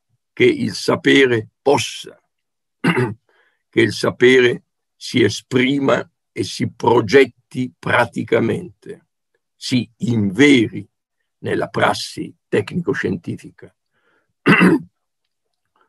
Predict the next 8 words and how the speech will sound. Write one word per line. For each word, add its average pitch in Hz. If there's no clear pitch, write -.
Ma 104
ancora 113
di 107
più, 160
questo 104
modello 113
emerge 101
con 104